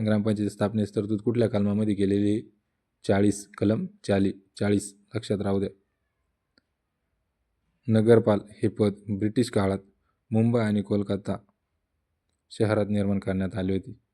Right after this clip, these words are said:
नगरपाल कधी? तर ब्रिटिश काळात. कुठे कुठे? मुंबई आणि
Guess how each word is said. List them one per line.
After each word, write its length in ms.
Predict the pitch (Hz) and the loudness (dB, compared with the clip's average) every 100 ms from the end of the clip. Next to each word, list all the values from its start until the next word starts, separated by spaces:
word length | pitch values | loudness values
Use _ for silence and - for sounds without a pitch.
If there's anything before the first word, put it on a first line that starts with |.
| _ _ _ _ _ _ _ | _ _ _ _ _ _ _
नगरपाल 420 | 110 104 107 107 101 | -2 2 2 2 0
कधी? 320 | 117 113 120 - _ _ _ - | 2 2 -2 -8 _ _ _ -6
तर 40 | |
ब्रिटिश 340 | 98 101 101 - | -2 0 -2 -2
काळात. 280 | 95 92 87 _ _ _ _ _ _ | -6 -6 -8 _ _ _ _ _ _
कुठे 260 | 120 117 | 0 0
कुठे? 360 | 107 113 113 113 | 2 0 0 -2
मुंबई 340 | 110 104 104 | -2 -2 0
आणि 240 | 98 101 | 0 0